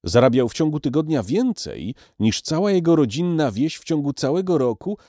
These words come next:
na ścinaniu drzew i najcięższej charówce? A poza tym, czy nie jest właściwie diabelnie łatwo uważać się za wielkiego człowieka,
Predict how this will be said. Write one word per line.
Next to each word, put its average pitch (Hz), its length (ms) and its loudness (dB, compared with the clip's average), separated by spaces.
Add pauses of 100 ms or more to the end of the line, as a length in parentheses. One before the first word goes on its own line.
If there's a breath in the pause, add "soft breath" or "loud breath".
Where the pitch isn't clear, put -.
(140 soft breath)
na 120 140 2
ścinaniu 170 600 -2
drzew 120 480 -4
i 147 100 2
najcięższej 165 840 -2
charówce? 233 720 -4 (720)
A - 80 -4
poza 92 280 2
tym, 170 240 0 (440)
czy 117 160 2
nie 165 180 2
jest 185 260 -6
właściwie 139 560 0
diabelnie 120 640 0
łatwo 113 520 -4
uważać 95 520 -2
się 113 200 -2 (320)
za 95 300 2
wielkiego 113 500 -2
człowieka, 131 680 -2